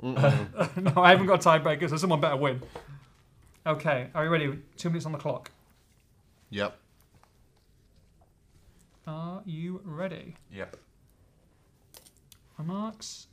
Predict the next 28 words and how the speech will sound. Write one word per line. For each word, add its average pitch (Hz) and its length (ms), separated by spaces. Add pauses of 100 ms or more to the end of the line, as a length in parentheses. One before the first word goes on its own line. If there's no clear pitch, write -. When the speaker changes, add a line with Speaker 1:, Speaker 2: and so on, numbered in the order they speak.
(120)
Speaker 2:
get 165 180
set. - 500 (680)
Oh, 196 140
that's 135 220
yours. 139 360 (1160)
Speaker 3:
Oh. 95 140
Speaker 2:
Going 143 120
back 139 200
onto 139 240
yours. 139 480
Okay, 160 320
here 143 100
we 135 80
Speaker 1:
Come 156 100
Speaker 2:
go. 147 60
Speaker 1:
on, 113 80
Judah. 87 400
Speaker 2:
Sorry, 214 240
sorry, 165 180
sorry. 143 200
Okay, 202 260 (240)
okay, 123 100 (100)
ready? 190 160
Speaker 3:
Go - 60 (500)
Speaker 2:
Let's 95 140
Speaker 3:
on. 90 40
Speaker 2:
go. 139 240 (640)
Speaker 1:
Yep. 110 200